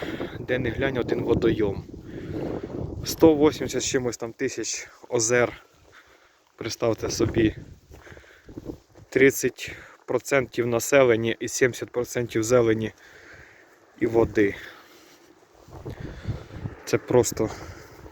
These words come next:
просто... Хто не знав... Населення в Фінляндії складає п'ять мільйонів. П'ять мільйонів — це населення Фінляндії.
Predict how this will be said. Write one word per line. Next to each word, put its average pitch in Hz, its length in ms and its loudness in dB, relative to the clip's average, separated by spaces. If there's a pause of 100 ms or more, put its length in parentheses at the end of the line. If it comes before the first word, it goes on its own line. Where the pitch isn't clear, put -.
(220)
просто... 110 540 2 (1500)
Хто - 300 4
не 143 140 6
знав... 165 320 8 (600)
Населення 147 640 6
в 131 40 2
Фінляндії 147 720 6 (2000)
складає 127 600 6
п'ять 139 320 0
мільйонів. 110 640 2 (2250)
П'ять - 280 6
мільйонів — 135 640 4 (540)
це 113 300 -2 (140)
населення 123 520 6
Фінляндії. 104 640 -2